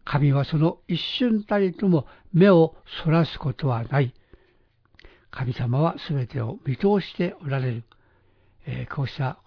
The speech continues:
言葉が心に残っています。え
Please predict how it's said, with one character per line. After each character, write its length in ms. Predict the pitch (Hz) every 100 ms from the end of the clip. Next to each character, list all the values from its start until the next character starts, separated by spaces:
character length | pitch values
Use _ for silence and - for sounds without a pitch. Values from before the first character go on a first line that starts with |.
| -
言 120 | 120
葉 80 | 120
が 260 | 151 156 _ _
心 380 | - - 139 120
に 220 | 123 165 - -
残 220 | 123 110
っ 60 | - _
て 200 | - 139 -
い 60 |
ま 120 | 98
す。 220 | - - _ _ _ _ _ _ _ - - _ _ _ _ _ _ _ -
え 180 | 117